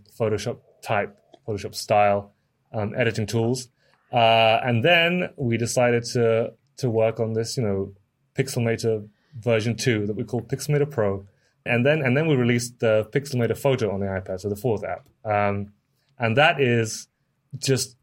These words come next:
that app for photographers, right? It's just the photo development tools, the repair tool, um, and it's, this is just available on the iPad, and it's very tightly integrated with the Photos app. So you use that for management,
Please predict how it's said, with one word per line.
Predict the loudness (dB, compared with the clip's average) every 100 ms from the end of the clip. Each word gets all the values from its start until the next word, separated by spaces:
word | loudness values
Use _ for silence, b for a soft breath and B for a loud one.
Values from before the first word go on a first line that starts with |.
| 2
that | 2
app | 4 -2 -4
for | -6
photographers, | -2 -2 -2 -4 -10 -2
right? | 0
It's | 0
just | -4 -6
the | -4
photo | 0 0
development | 2 0 0 -4
tools, | -2 -2 -2 -6 -16 _ _ -6
the |
repair | -4 0 2
tool, | 2 0 -2 -2 -6 -14 _ _ -4
um, | 2 4 2 0 -6 -2
and | 0 2 0 -2
it's, | -4 -6 -14 -20 _ _ _ -4
this | 0
is | 2
just | 2 2
available | 2 2 0
on | 0
the |
iPad, | 0 0 0
and | -2
it's | -4
very | 0 -2
tightly | 0 0 0 0 -4
integrated | -4 -2 -2 -2
with | -4 -6 -8 _
the | -10
Photos | 0 2 2 0
app. | -2 -4 _ _ _
So | -4 0 0 -4 B B B _ -10
you | -2
use | 0 2
that | 2 2
for | 0
management, | 0 0 -2 -2 -2 -4